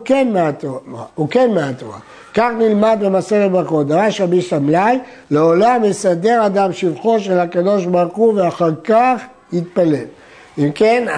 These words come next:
הסדר הזה, שקודם אומרים שבח, אחר כך בקשה ואחר כך שבח, המבנה הזה הוא כן מהתורה. אבל איך אתה עושה, באיזה תוכן, כל אחד לפי כוחו. אם היה רגיל, בעל יכולת ביטוי,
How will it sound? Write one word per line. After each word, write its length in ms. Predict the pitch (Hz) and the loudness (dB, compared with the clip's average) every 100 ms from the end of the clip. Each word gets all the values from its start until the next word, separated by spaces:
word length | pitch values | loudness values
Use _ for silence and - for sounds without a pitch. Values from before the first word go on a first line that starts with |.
| 156 185 | -2 -2
הסדר 760 | 156 147 139 - 254 254 196 156 | -2 -2 -4 0 2 2 2 0
הזה, 260 | 127 127 | -4 -8
שקודם 880 | 123 160 139 214 226 214 214 214 208 | -6 -4 0 2 2 4 4 4 2
אומרים 440 | 190 185 208 208 202 | 0 2 2 2 0
שבח, 540 | - 226 190 135 - - - - | 0 0 0 -4 -12 -20 -20 -12
אחר 200 | - 214 226 | 0 0 0
כך 100 | 226 202 | -4 -4
בקשה 640 | 196 196 220 185 226 214 165 143 | -4 -4 -2 -2 0 0 0 -6
ואחר 320 | 156 - 214 | -8 -2 -2
כך 260 | 208 170 | -4 -10
שבח, 500 | - 214 233 277 254 | -2 0 2 0 -2
המבנה 540 | 190 170 165 180 226 269 | -2 -2 0 2 2 2
הזה 200 | 254 269 | 2 2
הוא 120 | 247 196 | 2 2
כן 260 | 233 208 | 0 2
מהתורה. 460 | 165 147 147 127 - | 0 -4 -6 -12 -8
אבל 220 | 127 147 - | -6 -6 0
איך 260 | 262 285 254 | 0 2 -2
אתה 180 | 202 | 0
עושה, 300 | 180 165 175 | 0 0 -2
באיזה 400 | 151 151 175 196 151 | 0 0 0 0 0
תוכן, 460 | - 254 254 285 277 - - - | 0 0 2 2 2 -4 -16 -4
כל 200 | 226 233 | 2 2
אחד 320 | 196 214 208 | 2 0 0
לפי 260 | 180 - 180 | -2 -2 -4
כוחו. 300 | 180 147 131 110 - - - | -4 -8 -8 -18 -20 -20 -6
אם 200 | - 285 | 0 2
היה 200 | 277 247 | 4 2
רגיל, 600 | 233 214 175 214 233 254 262 - - _ _ _ _ _ _ _ _ - _ _ - | 2 -2 0 0 2 0 -6 -16 -20 _ _ _ _ _ _ _ _ -20 _ _ -8
בעל 280 | 143 185 180 | 0 2 2
יכולת 480 | 170 - 190 185 147 | 0 0 0 0 -2
ביטוי, 560 | 151 156 226 240 233 | -4 -2 0 2 0